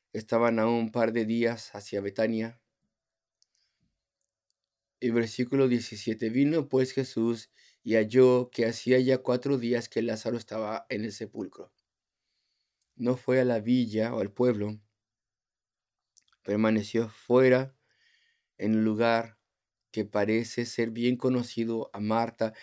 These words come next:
Ella sabía dónde conocer, dónde encontrarle. Y bueno, la especulación es que tal vez estaba muy cerca de donde estaba la tumba.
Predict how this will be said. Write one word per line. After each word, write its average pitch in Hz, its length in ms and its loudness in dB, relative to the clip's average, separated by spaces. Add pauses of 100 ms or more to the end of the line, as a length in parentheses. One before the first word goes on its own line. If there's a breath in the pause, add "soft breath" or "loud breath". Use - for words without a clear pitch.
(220 loud breath)
Ella 147 300 2
sabía 156 340 0
dónde 131 300 2
conocer, 104 540 -4
dónde 117 220 -2
encontrarle. 98 680 -6 (960)
Y 117 120 0
bueno, 110 400 2
la 127 80 -2
especulación 104 1040 -4 (220 soft breath)
es 110 160 -4
que 123 120 -2
tal 113 300 2
vez 110 300 0
estaba 107 420 0
muy 110 200 2
cerca 98 420 -4
de 120 140 0
donde 104 220 -2
estaba 95 480 -2
la 113 160 -4
tumba. 104 440 -2